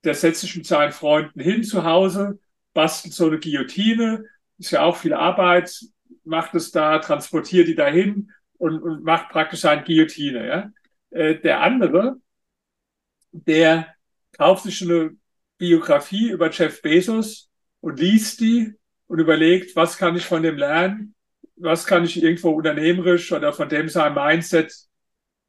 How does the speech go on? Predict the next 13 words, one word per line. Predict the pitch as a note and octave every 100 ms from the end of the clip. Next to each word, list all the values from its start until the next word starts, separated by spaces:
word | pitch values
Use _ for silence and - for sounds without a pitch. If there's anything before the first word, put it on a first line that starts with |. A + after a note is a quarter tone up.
| _ -
übertragen. | E3+ D#3+ - D3 D3 C#3+
Und | B2+
jetzt | F3 - E3 -
überlegen | E3 D#3+ D#3 F3+ F3+
wir, | F3+ F3+ _ _ _ _ _
wer | - D#3 E3+
in | E3
fünf | D#3+ F#3 F3+ -
Jahren | D#3 D#3+ F3 D#3+ -
oder | E3 D3+
in |
zehn | D3+ E3 D#3
Jahren | D#3+ D#3